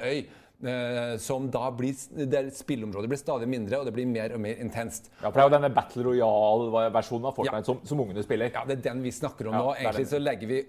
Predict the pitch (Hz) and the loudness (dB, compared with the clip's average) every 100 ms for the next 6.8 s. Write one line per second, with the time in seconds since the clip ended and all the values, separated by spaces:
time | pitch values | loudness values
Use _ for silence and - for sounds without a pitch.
0 | - 123 120 135 87 131 - 160 104 90 | -4 -4 -4 -6 -6 -6 -4 -4 -4 -8
1 | - 110 104 92 123 127 160 131 92 113 | -8 -6 -6 -6 -6 -4 -2 -2 -4 -4
2 | 113 92 87 - 120 123 190 220 - - | -4 -4 -10 -8 -6 -2 -2 -4 -14 -10
3 | 120 123 139 - 113 113 - 120 123 127 | -6 -4 -4 -4 -4 -4 -4 -4 -2 -4
4 | 143 - 107 107 131 - 117 123 117 110 | -4 -6 -6 -6 -8 -4 -2 -2 -2 -2
5 | 117 98 101 101 110 - 104 104 107 95 | -4 -4 -6 -6 -8 -8 -8 -4 -2 -2
6 | 98 - 107 98 90 90 - 123 | -2 -4 -8 -8 -10 -10 -4 -4